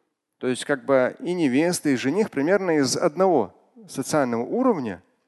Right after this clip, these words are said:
и там есть определённые требования общественные. То есть, <clears throat> возвращаюсь к тому, что если у человека собственного жилья нет,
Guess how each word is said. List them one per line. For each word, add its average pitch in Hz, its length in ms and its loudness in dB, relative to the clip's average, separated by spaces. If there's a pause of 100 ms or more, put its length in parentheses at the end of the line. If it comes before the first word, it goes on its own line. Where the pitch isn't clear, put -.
и - 80 -4
там 220 220 0
есть 220 240 0
определённые 160 540 0
требования 147 640 2
общественные. 98 840 -6 (1600)
То 208 200 6
есть, 180 240 4 (120)
<clears throat> 226 300 2
возвращаюсь 139 960 2 (800)
к - 80 -20
тому, 151 320 -2
что 143 480 0 (400)
если 175 440 2
у 143 100 2
человека 170 340 4
собственного 127 560 -2
жилья 123 400 0
нет, 139 440 0